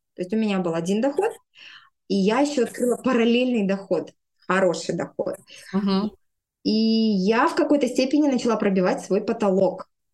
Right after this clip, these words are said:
Speaker 2: А не было желания сразу оставить садик и уйти, например, сразу в частную практику?
Speaker 1: А, желания не было, потому что, м, наверное, стабильность меня всё же удерживала больше.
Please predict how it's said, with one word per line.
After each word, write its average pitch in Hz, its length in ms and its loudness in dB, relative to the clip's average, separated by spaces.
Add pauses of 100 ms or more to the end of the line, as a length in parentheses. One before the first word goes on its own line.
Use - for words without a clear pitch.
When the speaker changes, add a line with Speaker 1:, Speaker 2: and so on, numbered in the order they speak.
(200)
Speaker 2:
А 202 80 0
не 226 120 0
было 262 220 0
желания 208 460 0
сразу 185 520 -2
оставить 185 500 -2
садик 285 380 -2 (520)
и 202 120 0
уйти, 202 280 0
например, 196 420 0
сразу 208 240 0
в 190 60 -4
частную 196 340 -2
практику? - 440 -6 (420)
Speaker 1:
А, 208 280 0
желания 202 680 0
не 190 340 2
было, 208 540 -2 (640)
потому 208 680 0
что, - 240 -4 (840)
м, 208 240 -2
наверное, 240 440 0
стабильность 220 640 -2
меня 247 240 0
всё 214 200 -4
же 208 120 -2
удерживала 196 600 0
больше. 196 640 -4